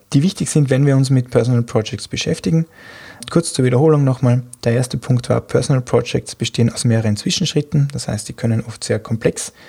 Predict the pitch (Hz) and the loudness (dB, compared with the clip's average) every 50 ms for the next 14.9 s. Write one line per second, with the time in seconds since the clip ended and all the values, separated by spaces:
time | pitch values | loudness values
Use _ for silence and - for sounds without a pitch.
0 | - - - _ - - 131 139 - - 135 123 127 127 123 123 - - - - | -20 -20 -18 _ -2 -2 0 0 0 0 2 4 4 4 2 0 -4 -12 -20 -20
1 | - - - - - - - - - - 127 139 139 143 - - - 127 123 - | -20 -18 -18 -18 -12 -12 -10 -4 0 0 0 2 0 -4 -2 0 0 0 0 -2
2 | - - - - - _ _ - 123 131 151 180 175 160 147 139 135 160 196 214 | -4 -14 -20 -20 -20 _ _ 0 2 4 4 6 4 4 4 4 6 6 4 4
3 | 208 - - 151 143 147 - - - 135 127 123 139 120 117 117 - - - 120 | 2 0 -2 -2 -2 -2 -4 0 2 2 2 4 2 2 0 0 -2 -4 -4 -2
4 | - 208 214 - - - - - - - - 131 135 - - 135 131 131 131 127 | -2 -4 -4 -4 -10 -14 -16 -14 -14 -2 -2 0 0 2 2 2 2 4 4 4
5 | 120 117 113 113 110 - - _ _ - - - 113 - - 135 131 127 123 143 | 4 4 4 2 0 -2 -6 _ _ -10 -4 -4 -4 0 2 2 2 4 2 2
6 | 131 - - 139 139 135 135 147 139 - - - 120 - 139 135 123 - 123 120 | 0 0 0 0 0 0 0 -2 -2 -2 -2 -2 -2 -2 -2 -4 -2 -2 -4 -4
7 | - - - - - - 226 - - _ _ _ - - - - - - - - | -2 -4 -8 -6 -4 -6 -6 -6 -8 _ _ _ -20 -20 -20 -20 -20 -20 -20 -20
8 | - - - _ - 131 123 - 160 165 - 180 - - 156 156 - - - 139 | -20 -20 -20 _ -4 -2 0 0 0 0 -2 -4 -2 0 0 0 0 -2 -2 -2
9 | 135 - - - - - - - - _ _ _ _ _ _ _ _ _ _ _ | -2 -2 -6 -12 -16 -20 -20 -20 -20 _ _ _ _ _ _ _ _ _ _ _
10 | _ _ _ _ - _ - 135 143 160 147 135 - 143 127 127 - 135 127 - | _ _ _ _ -4 _ 0 2 2 2 0 2 2 0 0 0 -2 -4 -4 -4
11 | - - 127 123 - - 151 165 - - 131 - 127 117 120 107 - - - 117 | -2 0 2 2 4 4 4 4 4 2 -2 -2 -4 -2 -2 -4 -4 -2 -2 0
12 | 120 190 233 - - - - - 143 - - 135 127 123 120 117 - 135 156 175 | 2 2 0 -2 -4 -10 -4 -4 -4 -2 -2 -2 0 0 0 2 2 2 2 2
13 | 180 165 156 151 151 160 175 - - - - - - 123 135 - - 120 120 147 | 2 0 2 2 2 0 0 -2 -6 -12 -6 -2 0 0 0 0 0 0 2 2
14 | - - 127 120 135 123 113 - 120 - - - 135 147 160 165 160 | 2 2 0 2 2 2 2 0 -2 -4 -2 0 2 2 4 2 0